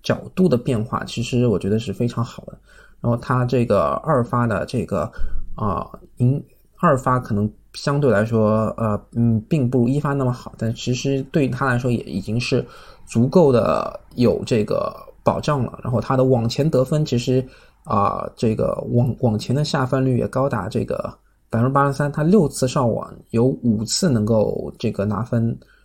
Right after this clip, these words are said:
然后柯林斯的话上网比较多啊，十六次，然后十一次下分只有百分之六十九。当然这个上网的频率可能巴蒂在底线也是比较这个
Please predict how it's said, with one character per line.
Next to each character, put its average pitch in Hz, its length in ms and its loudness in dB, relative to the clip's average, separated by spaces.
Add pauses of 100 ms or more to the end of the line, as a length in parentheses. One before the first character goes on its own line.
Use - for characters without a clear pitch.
然 120 120 0
后 120 40 -6
柯 - 120 -2
林 156 120 2
斯 156 140 -2
的 165 100 2
话 139 160 2
上 123 160 0
网 120 160 0
比 120 80 -6
较 90 120 -2
多 110 260 -2
啊， 110 180 -4
十 - 160 -8
六 127 200 4
次， - 240 -6
然 117 100 -4
后 117 100 0
十 104 200 -4
一 - 20 0
次 113 140 -4
下 110 160 -4
分 110 260 -6
只 - 140 -6
有 110 100 0
百 - 220 -6
分 120 160 -2
之 131 40 -2
六 156 120 0
十 175 140 -8
九。 - 140 -4 (520)
当 165 80 2
然 175 120 4
这 180 120 4
个 - 140 0
上 185 340 0
网 101 200 0
的 - 100 -20
频 - 180 -6
率 143 120 0
可 139 100 -8
能 104 160 -2
巴 120 220 0
蒂 113 200 0
在 120 160 0
底 113 220 -8
线 110 320 -2
也 98 100 -4
是 131 320 0 (400)
比 107 200 2
较 143 400 2
这 113 220 0
个 - 640 -4